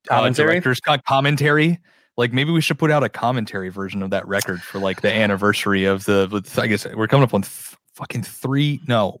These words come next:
Speaker 2: wh-, two-year
Speaker 1: Two
Speaker 2: anniversary of the
Speaker 1: years.
Speaker 2: record? Two-year
Speaker 1: I
Speaker 2: anniversary
Speaker 1: mean,
Speaker 2: of the record in a couple months?
Speaker 1: you guys have something like this that you could easily do that on. <laughs>
Speaker 2: It's true. Maybe, maybe we should, maybe we should do that. Th-, now you got, now you got me thinking.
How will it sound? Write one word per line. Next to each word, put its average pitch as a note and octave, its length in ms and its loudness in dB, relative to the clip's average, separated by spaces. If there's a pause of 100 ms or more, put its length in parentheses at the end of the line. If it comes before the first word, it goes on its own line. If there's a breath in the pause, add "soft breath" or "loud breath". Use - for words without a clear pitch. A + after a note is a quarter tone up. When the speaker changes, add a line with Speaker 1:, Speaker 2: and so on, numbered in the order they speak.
Speaker 2:
wh-, A#2+ 60 -10 (560)
two-year D#3 380 2
Speaker 1:
Two C3+ 40 4
Speaker 2:
anniversary C3+ 380 2
of A#2+ 60 2
the C#3 60 2
Speaker 1:
years. C#3 80 4
Speaker 2:
record? D#3+ 300 0 (380 loud breath)
Two-year D#3 280 2
Speaker 1:
I D#3+ 40 4
Speaker 2:
anniversary C#3 220 2
Speaker 1:
mean, C3 80 -4
Speaker 2:
of D#3+ 60 -2
the D#3+ 40 2
record E3+ 260 0
in E3+ 60 0
a D#3+ 60 0
couple E3+ 180 -8
months? F#3 340 -6 (460)
Speaker 1:
you A2 80 -12
guys B2 300 4
have B2 160 2
something C3 280 2
like A2+ 180 2
this E3 200 2
that C#3 60 -2
you A2+ 100 0
could A2 140 0
easily A#2+ 260 2
do C3+ 160 2
that A2+ 160 2
on. A2+ 320 0 (160 loud breath)
<laughs> - 160 -10 (380 loud breath)
Speaker 2:
It's - 160 -6
true. C#3+ 320 0
Maybe, B2 360 2
maybe C#3 240 2
we E3 100 4
should, D#3 420 2
maybe C#3 200 -2
we F3 100 0
should G#3 260 -6 (120)
do E3+ 180 -6
that. - 300 -12 (180)
Th-, - 160 -4
now C#3+ 180 2
you A#3 120 4
got, C3 240 2
now C3 120 2
you F3 80 4
got B2 160 0
me - 60 -14
thinking. - 480 -8